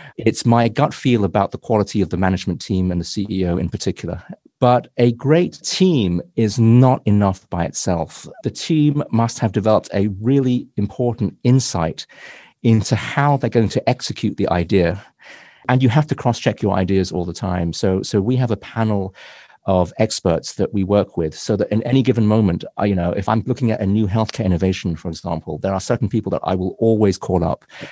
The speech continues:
and say, "What do you think about this? You know, can we use blockchain this way for this particular application? Is this gonna work in the Kenyan market or the Nigerian market or wherever it might be?" But at the end of the day, it, it, it is your gut that ultimately drives it.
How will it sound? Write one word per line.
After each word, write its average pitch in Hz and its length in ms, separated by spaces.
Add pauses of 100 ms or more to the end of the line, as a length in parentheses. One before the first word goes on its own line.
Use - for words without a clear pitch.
(260)
and 92 180
say, 92 480 (140)
"What 113 240
do 107 80
you 98 80
think 95 180
about 80 240
this? - 300
You 98 80
know, 82 240
can 113 240
we 113 100
use 92 220
blockchain 87 460
this 87 180
way 87 180
for 85 140
this 92 120
particular - 400
application? - 600 (400)
Is 117 180
this 127 100
gonna 113 200
work 101 360
in 90 200
the 87 280
Kenyan 92 340
market - 540
or 87 100
the 90 80
Nigerian 87 560
market 82 300
or 82 80
wherever 85 240
it - 120
might 82 200
be?" 87 300 (500)
But - 60
at - 40
the - 40
end 117 60
of 110 40
the 101 140
day, 87 120
it, - 160 (100)
it, 123 240
it 120 100
is 127 140
your 90 120
gut - 280
that - 100
ultimately 87 400
drives 85 300
it. - 80